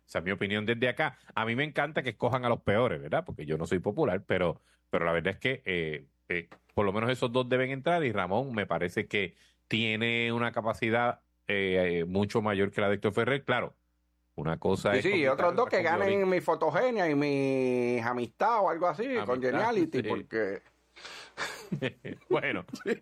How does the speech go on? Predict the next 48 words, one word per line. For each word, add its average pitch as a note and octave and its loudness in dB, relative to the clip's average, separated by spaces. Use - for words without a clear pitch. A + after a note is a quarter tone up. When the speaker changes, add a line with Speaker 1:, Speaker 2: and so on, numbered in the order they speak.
Speaker 1:
al E3+ 0
Senado G3+ 0
por B3 2
acumulación, G3+ 0
este D#3+ -2
va G3+ 2
a E3+ -2
estar G3+ -2
más C#3+ -4
mejor, D#3 -2
como A2+ -8
dice C3+ -2
Leonel, A2+ -2
más A#2 -2
mejor. A2 -2
Speaker 2:
Ok, - -2
y - 0
ahí G#2 2
van C#3 2
a C#3+ -2
coger C#3+ 0
Speaker 1:
Eh, C3+ 0
Speaker 2:
cuatro. A#2 2
Speaker 1:
aquí A2+ -4
tiene C#3 0
uno, C3 -2
dos, C#3 0
tres, C#3 0
cuatro, C#3 -2
cinco, C3+ -4
seis, C#3 -2
siete, C#3+ -6
eh, G#2 -2
uno, G#2 -6
espérate, D#2 -6
dos, F#2+ 0
tres, F#2 -2
cuatro, F#2 -2
cinco, F2+ -10
seis. G#2+ -4
Tiene D3 -2
siete D#3+ 0
candidatos C3 0
para A2+ 0
escoger. G#2 -2
Speaker 2:
Para A2+ 0
escoger C#3 -2
cuatro. A2 0